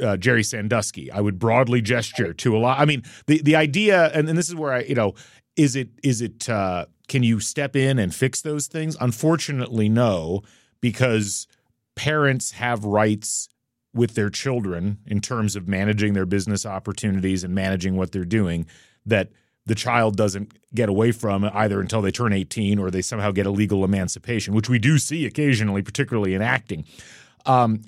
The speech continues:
what worries me, honestly, about athletes is that they generally don't get those protections even. They, like,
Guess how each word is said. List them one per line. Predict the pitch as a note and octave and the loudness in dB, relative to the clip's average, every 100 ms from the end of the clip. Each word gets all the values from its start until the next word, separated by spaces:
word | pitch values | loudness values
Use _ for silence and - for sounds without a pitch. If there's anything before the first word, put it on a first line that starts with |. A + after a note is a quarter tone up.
| - | -8
what | C3+ A#2+ | 2 2
worries | B2 D#3 F#3+ B2+ B2 | 4 6 6 4 0
me, | A3+ | 0
honestly, | F3 C3 - | 2 0 -2
about | A2 G#2+ | -4 0
athletes | D3+ A3 A#2+ F#2 A2+ | 0 0 -2 -4 -4
is | G2 | -6
that | A2 | 0
they | B2+ D#3 - - | 2 4 2 -6
generally | - F3 G3+ C3+ | -2 2 4 4
don't | G#2+ C3+ C3 | 4 0 0
get | G#2+ C3+ - | 2 0 2
those | G#2+ G#2+ | 0 0
protections | - - B2 A2 A2 E2+ | -4 -4 -4 -4 -4 -4
even. | G2 D#2+ E2+ | -6 -6 -2
They, | - - - | -4 -4 -4
like, | C3 A2 | 0 0